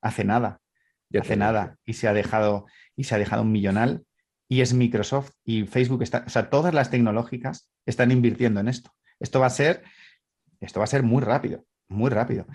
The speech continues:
Speaker 1: Ahora mismo hay una brecha tecnológica muy importante, muy importante, creo que es uno de los principales problemas, aparte del cinco G, del peso de las gafas, hay como muchas cosas en paralelo,
Speaker 2: Ajá.
Speaker 1: pero esto, eh,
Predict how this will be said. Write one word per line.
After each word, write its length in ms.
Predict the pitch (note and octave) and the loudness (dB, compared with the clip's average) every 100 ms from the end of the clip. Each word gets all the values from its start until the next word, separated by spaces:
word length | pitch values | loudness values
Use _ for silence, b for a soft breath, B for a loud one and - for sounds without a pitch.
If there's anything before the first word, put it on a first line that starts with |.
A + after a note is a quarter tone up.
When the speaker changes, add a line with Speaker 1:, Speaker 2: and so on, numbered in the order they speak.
| B B - | B B 0
Speaker 1:
Ahora 320 | G2+ C#3+ D#3 | 4 4 6
mismo 460 | F3 D3+ A2 F#2+ - | 4 4 0 -2 0
hay 200 | A2 A#2 | 2 4
una 160 | A2+ | 4
brecha 340 | G2+ C#3 C#3 A#2 | 2 2 2 0
tecnológica 580 | A#2+ A#2 C3+ G#2+ G2+ | 2 2 -2 -4 -6
muy 360 | F2 F#2 G#2 A2 | -4 -2 0 2
importante, 760 | A2 A2+ G#2 C3+ C#3+ C3+ F#3+ A#3+ _ - | 0 0 -2 -2 -2 0 -4 -6 _ -2
muy 420 | B2 C#3 C#3 - | 2 4 2 0
importante, 640 | G2+ F#2 F#2+ F#2+ C3 C#3+ C#3+ | -4 -4 -4 -2 -2 -2 -2
creo 180 | G#2 G2+ | -2 0
que 80 | |
es 140 | G2+ - | -2 -4
uno 240 | G#2 G#2+ F#2+ | -4 0 2
de 60 | |
los 220 | F2 F2+ - | 0 -2 -6
principales 500 | G2 F2+ F2+ F#2+ F#2+ | -8 -6 -2 -2 0
problemas, 540 | G#2+ A2+ C#3 D#3 D#3 - | 2 4 4 2 0 -2
aparte 560 | A2+ - C#3+ B2+ C#3 | -2 4 4 4 2
del 180 | A#2 A#2+ | 2 0
cinco 300 | B2 B2+ C#3 | 0 0 0
G, 420 | A2+ G#2 G#2+ A2+ | 0 -4 -4 -4
del 200 | A2 G#2+ | -2 -2
peso 260 | G2+ F#2+ G#2 | 0 -2 -2
de 80 | B2+ | 0
las 140 | D#3 | 2
gafas, 400 | B2+ G#2+ A2 A2 | 4 4 2 2
hay 100 | A#2+ | 2
como 300 | B2 A#2 F#2 | 0 -2 -4
muchas 340 | F#2+ A2+ B2+ - | -4 0 0 2
cosas 480 | C3 C3 C3 D#3 | 0 2 0 0
en 120 | A#2+ G2+ | 0 -2
paralelo, 600 | G2+ F#2 C3+ B2+ F3 A#3+ b b b b b - | 0 2 2 2 -2 -6 b b b b b -10
Speaker 2:
Ajá. 100 | G#2+ | -2
Speaker 1:
pero 240 | A2 F2+ | -2 -2
esto, 540 | E2 - A#2 C#3+ - _ - | -4 -2 2 2 -2 _ -8
eh, 540 | G#2 F2+ F2 E2 - | -4 -2 -4 -6 -10